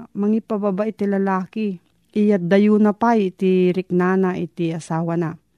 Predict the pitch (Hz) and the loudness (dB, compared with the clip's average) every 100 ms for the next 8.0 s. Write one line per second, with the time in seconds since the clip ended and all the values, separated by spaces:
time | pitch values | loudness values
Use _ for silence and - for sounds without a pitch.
0 | _ _ _ _ _ _ _ _ _ - | _ _ _ _ _ _ _ _ _ -4
1 | 247 277 277 269 220 220 247 247 254 240 | 0 0 2 0 0 0 0 -2 -4 -4
2 | 226 202 208 214 214 190 - 214 208 220 | -2 0 0 0 -2 -4 -4 0 2 2
3 | 202 180 185 175 180 185 185 175 165 160 | 0 2 0 2 2 0 -4 -8 -6 -4
4 | 170 170 - 165 165 165 175 170 160 147 | -4 -4 -8 -10 -6 -4 -2 -2 -2 -4
5 | 151 156 160 151 175 - 175 170 165 _ | -4 -4 -4 -6 -10 -6 -4 -4 -6 _
6 | - 180 - 165 233 - - 190 180 - | -8 -8 -8 -8 -8 -8 -6 -8 -8 -10
7 | 180 175 170 170 175 165 160 156 175 156 | -6 -6 -4 -4 -4 -4 -2 -2 -2 -4